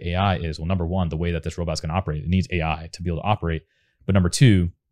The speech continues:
the way in which these humanoid robots are gonna be able to know how to interact with the world is to simulate what humans do. And the way that you can do that is with A R, V R, right? You can see everything the person sees. You see everything their hands are interacting with. And so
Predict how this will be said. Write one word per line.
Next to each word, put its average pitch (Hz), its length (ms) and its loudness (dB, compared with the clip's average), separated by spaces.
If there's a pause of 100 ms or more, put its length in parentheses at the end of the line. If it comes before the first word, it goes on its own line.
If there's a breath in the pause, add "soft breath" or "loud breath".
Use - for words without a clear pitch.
(440)
the 104 100 6
way 104 220 6
in 104 120 4
which 98 240 2
these 92 300 2 (520)
humanoid 98 500 4
robots 90 340 2
are 92 40 -4
gonna 90 120 -2
be 85 60 0
able 82 100 -2
to 82 260 -2 (240)
know 113 320 6
how 104 140 4
to - 80 -4
interact 85 340 -4
with 82 80 -8
the 82 60 -8
world 80 260 -4
is 82 100 -6
to 90 120 -4
simulate 110 480 6
what 92 100 -8
humans 101 340 0
do. 85 280 -4 (380)
And 85 100 -4
the 87 40 0
way 98 140 4
that 95 100 4
you 87 100 0
can 87 80 2
do 87 100 2
that 85 200 0
is 90 440 -2
with 78 240 -8
A 82 80 -4
R, 78 160 -4
V 82 180 -6
R, 76 300 -8
right? 78 180 -10
You 85 80 -12
can 82 120 -10
see 104 240 2
everything 92 280 0
the 85 80 -4
person 85 240 -8
sees. 82 360 -6 (260)
You 82 80 -6
see 98 220 0
everything 92 240 0
their 82 100 0
hands 85 240 -2
are - 60 -4
interacting 80 420 -6
with. 78 260 -6
And 85 120 -6
so 87 280 0